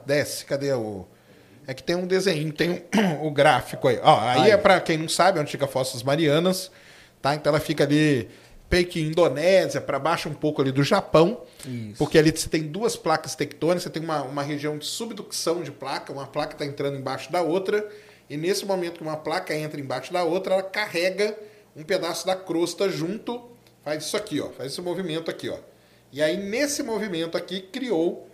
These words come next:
Speaker 1: nesse ponto aqui, o que a gente chama de Fossas das Marianas,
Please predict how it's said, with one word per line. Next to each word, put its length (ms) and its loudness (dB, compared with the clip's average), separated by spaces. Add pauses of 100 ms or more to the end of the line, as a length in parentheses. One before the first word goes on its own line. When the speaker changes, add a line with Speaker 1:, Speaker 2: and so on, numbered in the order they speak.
(180)
Speaker 1:
nesse 400 -6
ponto 460 -2
aqui, 400 -8 (440)
o 80 -12
que 100 -4
a 40 2
gente 160 -6
chama 200 -6
de 80 -4
Fossas 440 2
das 140 -4
Marianas, 600 2